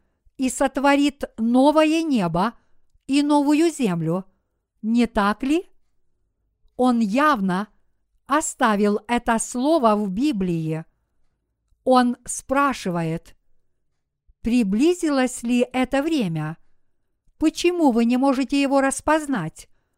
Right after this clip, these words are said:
Вы бы распознали его, если бы хоть немного –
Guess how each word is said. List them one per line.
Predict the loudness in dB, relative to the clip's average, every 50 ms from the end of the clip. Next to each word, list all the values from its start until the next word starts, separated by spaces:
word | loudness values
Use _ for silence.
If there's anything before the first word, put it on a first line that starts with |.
| _ _ _ _ _ _ _ _
Вы | -8 -4 -2 0 2
бы | 2 2
распознали | 2 2 0 -2 -2 -2 0 0 0 0 -2 -2 0 0 0 0 0
его, | 0 0 0 0 0 0 0 0 0 0 -2 -6 _ _ _ _ _ _ _ _ _ _
если | -6 -4 -4 -4 -4 -4 -4 -2
бы | -2 -2 -2
хоть | 0 0 -2 -2 -2
немного – | -2 -2 0 0 0 2 2 2 2 2 2 0 0 -2 -2